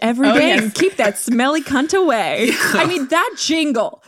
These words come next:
Speaker 1: that jingle.
Speaker 2: It's skunky cunt.
Speaker 3: Uh, yeah, so
Speaker 1: Oh,
Speaker 3: this is
Speaker 2: it's
Speaker 3: also,
Speaker 2: skunky.
Speaker 3: we get into this weird, like, fake commercial portion.
Speaker 2: Yeah, that's their solution.
Speaker 3: Yeah.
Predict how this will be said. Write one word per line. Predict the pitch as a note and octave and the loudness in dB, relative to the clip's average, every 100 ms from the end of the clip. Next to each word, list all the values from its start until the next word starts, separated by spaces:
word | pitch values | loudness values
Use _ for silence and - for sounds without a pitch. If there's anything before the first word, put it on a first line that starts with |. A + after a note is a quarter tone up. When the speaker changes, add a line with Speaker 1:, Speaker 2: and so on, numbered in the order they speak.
| - | -6
Speaker 1:
that | - C5+ - | -2 -2 -4
jingle. | - D4+ C#4 A#3 E3 A3 - | -2 0 0 0 0 -2 -2
Speaker 2:
It's | A#3+ - | -4 -6
skunky | - D4+ F#4 D4+ | -2 -2 0 -4
cunt. | - G#3 D#3+ D3+ - | -4 -4 -4 -6 -6
Speaker 3:
Uh, | D3 - | -6 -6
yeah, | E3+ F3 | -2 -2
so | D#3 D4+ | 0 0
Speaker 1:
Oh, | F#4 | 0
Speaker 3:
this | C#4 | -2
is | |
Speaker 2:
it's | G3+ | -2
Speaker 3:
also, | F#3+ F3 - F#3+ | -2 -2 -2 0
Speaker 2:
skunky. | C#4 F#4+ E4 | 0 0 -2
Speaker 3:
we | C4+ | -2
get | F#3+ | -2
into | F3 F3+ | -2 -4
this | E3 D#3+ | -4 -6
weird, | C3 C#3 D3+ D#3 D3 C#3+ B2+ C3 - - | -8 -6 -2 -2 0 -2 -6 -16 -20 -10
like, | A2 - | -10 -8
fake | - C#3 C#3 - | -4 -4 -4 -8
commercial | - A#2 A#2 - F3 | -4 -2 -2 -2 -4
portion. | F3 F#3+ F#3+ - G3 G3+ G3+ _ | -4 -4 -4 -4 -4 -4 -8 _
Speaker 2:
Yeah, | A3+ D4+ | -2 0
that's | C#4+ D#4+ | 0 -2
their | F4 E4 | -4 -4
solution. | E4 D4 G4 A#4 A3 | -2 0 0 0 0
Speaker 3:
Yeah. | C#3+ A#2 F2 | 0 0 -4